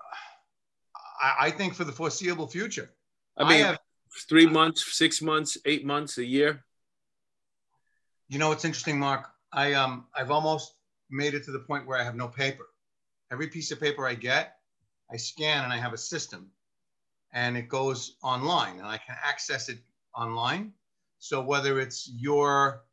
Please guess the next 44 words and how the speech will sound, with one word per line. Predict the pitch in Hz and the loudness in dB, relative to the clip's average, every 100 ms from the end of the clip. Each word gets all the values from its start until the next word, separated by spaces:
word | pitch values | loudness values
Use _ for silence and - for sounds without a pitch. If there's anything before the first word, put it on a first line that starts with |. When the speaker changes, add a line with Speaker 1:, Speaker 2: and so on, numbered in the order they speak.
| _ _ _ | _ _ _
Speaker 1:
uh, | 120 143 | -8 -6
you | 139 | -6
know, | 120 | -4
whether | 127 135 | -2 -2
it's | 131 | -2
a | |
complaint | 147 135 151 170 | -4 -2 0 0
report | 170 135 165 151 147 151 151 | -2 -8 -2 2 2 0 -4
or | 127 | -8
whether | 123 131 131 127 | -2 -2 -4 -8
it's | 120 - | -10 -6
a, | 123 117 107 - _ _ _ _ _ 117 | -4 -4 -8 -12 _ _ _ _ _ -10
a, | |
a | 127 127 | -8 -10
court | - 160 165 | -2 0 0
filing | - 139 139 139 131 | -2 0 0 -2 0
or | 139 | 2
anything, | 202 151 110 | 2 0 -6
a | 110 | -6
letter | 117 160 170 | 2 4 4
from | 147 143 | 0 -4
a | 127 | -12
client, | - 147 113 135 | -8 -8 -8 -8
anything | 202 170 147 | -8 -8 -6
at | |
all, | 170 170 139 - _ _ _ _ - | -2 0 0 -4 _ _ _ _ -2
I | - | -2
can | 165 | 0
access | 170 170 - 165 160 | 0 0 0 -2 -4
it | 143 | -8
from | 139 117 | -12 -6
here. | 135 165 196 196 _ _ _ _ | -2 0 -2 -8 _ _ _ _
I | 156 | -8
can | 156 143 | -6 -2
be | 143 | -2
in | 131 | 0
Miami. | 131 135 147 170 202 - _ _ _ _ _ | 2 4 4 2 -4 -10 _ _ _ _ _
Um, | 127 127 123 123 120 120 143 | -2 0 0 0 -2 -4 -2
I | 143 | 0
could | 151 135 117 | -2 -8 -6
be | 196 165 | -2 0
in | 160 | 0
Italy, | 185 277 196 - _ _ _ _ - | 0 0 -2 -6 _ _ _ _ -4
frankly. | 127 120 117 85 | -2 -2 -8 -18